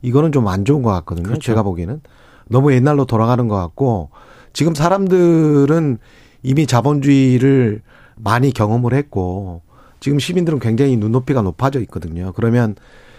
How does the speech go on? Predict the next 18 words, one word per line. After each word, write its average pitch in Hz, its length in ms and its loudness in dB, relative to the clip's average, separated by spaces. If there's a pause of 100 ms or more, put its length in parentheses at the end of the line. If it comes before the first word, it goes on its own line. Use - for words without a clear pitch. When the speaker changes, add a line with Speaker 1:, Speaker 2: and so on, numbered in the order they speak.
(200)
Speaker 1:
시장에 170 1160 2
저게 131 260 2
맞는 127 500 0
대책인가? 87 760 -4 (420)
지금 139 380 0 (280)
쌀 175 480 0
농사뿐만이 151 680 2
아니고 135 520 -2 (360)
사양산업이 175 600 -2
굉장히 113 300 -2
많거든요. 98 800 -8 (320)
이 131 140 0
많은 143 260 2
사양산업과 147 800 -2 (520)
사양산업 170 520 0
종사자들을 135 1400 2 (400)
어떻게 131 840 -2 (580)
적절하게 110 920 -2